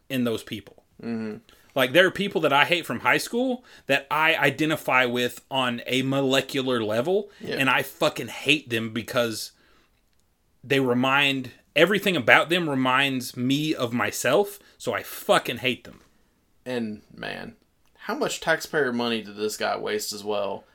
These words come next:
Speaker 2: with
Speaker 1: Oh.
Speaker 2: how many jets and planes he
Speaker 1: Right?
Speaker 2: crashed?
Speaker 1: Yeah. So, okay, we're gonna drop some knowledge on ya. You can't be oblivious on this one anymore. So John McCain, R I P, born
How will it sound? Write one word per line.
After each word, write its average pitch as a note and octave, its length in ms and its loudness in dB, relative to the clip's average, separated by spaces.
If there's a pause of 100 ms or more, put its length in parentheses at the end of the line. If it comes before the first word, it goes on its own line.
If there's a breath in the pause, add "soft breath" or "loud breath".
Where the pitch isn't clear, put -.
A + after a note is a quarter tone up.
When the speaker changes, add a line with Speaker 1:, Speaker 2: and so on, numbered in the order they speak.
Speaker 2:
with A#2+ 160 0
Speaker 1:
Oh. A#2+ 80 -4
Speaker 2:
how B2+ 160 0
many A#2 240 -2
jets A2+ 500 -2
and G#2+ 160 -6
planes G#2+ 320 -6
he G#2+ 60 -2
Speaker 1:
Right? D#3+ 200 2
Speaker 2:
crashed? - 420 -10 (180)
Speaker 1:
Yeah. C#3+ 220 2 (440 soft breath)
So, F#3+ 360 8
okay, E3+ 400 2 (1000)
we're D3+ 140 2
gonna D#3+ 160 0
drop D3+ 240 6
some A#2 340 0
knowledge A2 760 10
on A2 220 4
ya. G#2 240 -4 (380 soft breath)
You A#2+ 100 -8
can't D#3+ 240 2
be D#3 80 6
oblivious D3 720 2
on C#3+ 140 2
this D#3 200 0
one C3+ 120 0
anymore. G#2 560 -2 (260 soft breath)
So - 180 0
John D#3+ 380 2
McCain, D#3 460 2 (420 soft breath)
R B2 220 6
I A#2 160 4
P, C#3+ 500 -2 (1900 soft breath)
born G3 680 6